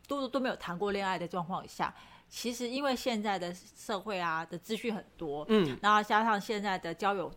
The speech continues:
Speaker 1: 状况都比较开放，所以有时候喜欢同性的好朋友不是那么的确定。
Speaker 2: 嗯。
Speaker 1: 而且那个喜欢是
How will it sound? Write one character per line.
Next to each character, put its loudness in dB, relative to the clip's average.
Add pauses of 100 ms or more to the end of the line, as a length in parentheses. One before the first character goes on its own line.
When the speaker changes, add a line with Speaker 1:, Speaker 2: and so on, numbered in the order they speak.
Speaker 1:
状 2
况 -4
都 -4
比 -12
较 -4
开 -2
放， 2
所 -2
以 0 (280)
有 -4
时 -4
候 4
喜 -10
欢 -4
同 -2
性 -2
的 4
好 0
朋 -2
友 -2
不 -4
是 2
那 2
么 2
的 0
确 4
定。 -2 (160)
Speaker 2:
嗯。 4 (100)
Speaker 1:
而 6
且 0
那 -4
个 4
喜 -2
欢 -4
是 0